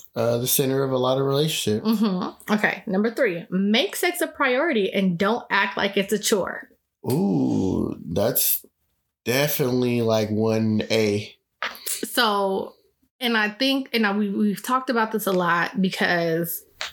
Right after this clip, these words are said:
Speaker 2: you know, when you're together for a long time, especially if you're in a monogamous relationship,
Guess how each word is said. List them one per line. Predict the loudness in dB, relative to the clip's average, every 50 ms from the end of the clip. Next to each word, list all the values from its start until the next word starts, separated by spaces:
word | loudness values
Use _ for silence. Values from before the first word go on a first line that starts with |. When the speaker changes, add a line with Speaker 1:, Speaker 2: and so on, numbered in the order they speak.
| -14 -20 -20 -20 -20 -20 -20 _ _ _ -4
Speaker 2:
you | -2 0 0
know, | 0 0
when | 0 0 0
you're | 0 0
together | -2 -2 0 2 2 2 2 0
for | -2 0 0
a | 0 2
long | 2 2 2 2 0 0
time, | 0 0 0 0 0 -2 -2 0
especially | 0 -2 0 0 0 0 0 0 0 0
if | 0 0
you're | 0 2
in | 2
a | 2 2
monogamous | 2 2 0 0 2 2 2 2 2 2 0 0 0 0
relationship, | 0 0 0 0 0 0 0 -2 0 0 0 0 0 -4 -8